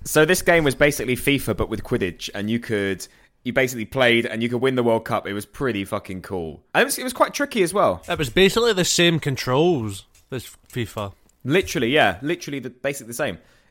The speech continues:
Speaker 1: It was quite tricky. It was quite tricky, but it was good fun, and it was good to immerse yourself into that sort of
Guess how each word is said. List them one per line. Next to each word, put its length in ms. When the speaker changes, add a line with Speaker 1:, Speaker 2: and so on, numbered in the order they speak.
Speaker 1:
It 40
was 100
quite 180
tricky. 300
It 260
was 100
quite 200
tricky, 260
but 160
it 40
was 100
good 160
fun, 260
and 220
it 60
was 100
good 180
to 100
immerse 320
yourself 340
into 240
that 260
sort 320
of 120